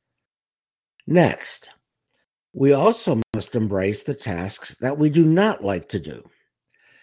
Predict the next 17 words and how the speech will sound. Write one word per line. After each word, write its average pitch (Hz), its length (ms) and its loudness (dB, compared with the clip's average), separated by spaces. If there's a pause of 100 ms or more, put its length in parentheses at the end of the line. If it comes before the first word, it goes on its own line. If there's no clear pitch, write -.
(160)
And 123 120 0
this 196 240 4
one 113 160 -2
is 98 160 -4
really 117 300 2
hard. 60 380 -12 (1700)
Moses 185 460 2
had 170 200 2
to 143 100 2
lead 127 300 2
this 107 180 -2
ragtag 135 880 -2
band 110 340 0
of 87 140 -6
recalcitrant 117 800 -6
former 113 340 -2
slaves 90 680 -6